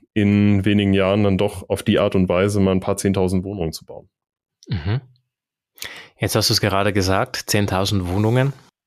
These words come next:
Speaker 2: Auch von der Politik her, das mit den vierhunderttausend Wohnungen, mit, ähm,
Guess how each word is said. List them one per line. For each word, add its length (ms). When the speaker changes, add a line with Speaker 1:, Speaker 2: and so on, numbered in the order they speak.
Speaker 2:
Auch 320
von 180
der 80
Politik 560
her, 420
das 200
mit 180
den 100
vierhunderttausend 880
Wohnungen, 720
mit, 320
ähm, 680